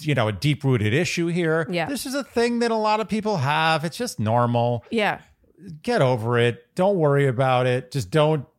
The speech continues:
Speaker 1: act on it. Put it out of your mind. Focus on the guy you're with. And that's that.
Speaker 2: She should worry about it only to the extent where she doesn't do anything about
Speaker 1: Yeah,
Speaker 2: it.
Speaker 1: the, you definitely shouldn't do anything about it, but you also should recognize that you're a human being, and this is a thing that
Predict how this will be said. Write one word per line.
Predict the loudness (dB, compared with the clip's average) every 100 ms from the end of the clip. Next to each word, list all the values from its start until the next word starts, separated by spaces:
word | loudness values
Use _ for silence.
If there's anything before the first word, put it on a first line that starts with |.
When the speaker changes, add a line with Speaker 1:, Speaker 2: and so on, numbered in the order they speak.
| _
Speaker 1:
act | -2 -2 0 -2
on | 0
it. | -2 -2
Put | -4
it | 0
out | 2
of |
your | 2
mind. | 2 2 2 0 -2
Focus | -2 -2 0 -2 0
on | 0
the | 0
guy | 2 2
you're | 2
with. | 0 0 0 -4 -8 _ _ _
And | -2
that's | 0 0 -4
that. | -10 -10 -4
Speaker 2:
She | -2
should | 0 0
worry | 2 2 4
about | 2 2
it | 2
only | 2 2
to | 0
the | -2
extent | -2 -2 0 0 0
where | -2
she | -2 -4 -4
doesn't | -2 -2 0 -4 -8 -12 _ _ -8
do | -6
anything | -4 -8 -4
about | -2
Speaker 1:
Yeah, | -2
Speaker 2:
it. | 0
Speaker 1:
the, | 0 0 0
you | 0
definitely | 0 0 0 0 -2 0
shouldn't | -2 0
do | 2
anything | 2 2
about | 0 2 2 2
it, | 0 -2 -10 -14
but | -2 -2
you | 0 -2
also | 0 0 0 -2 -4
should | -4 -2
recognize | -2 0 -2 -2 -2 -4 -4
that | -4
you're | -2 -2
a |
human | 0 -2 -2
being, | -2 0 0 -2 -6
and | -6 -4 -4 -2
this | -2 -2
is | -6
a | -6
thing | -2 0 0 0
that | -2 -2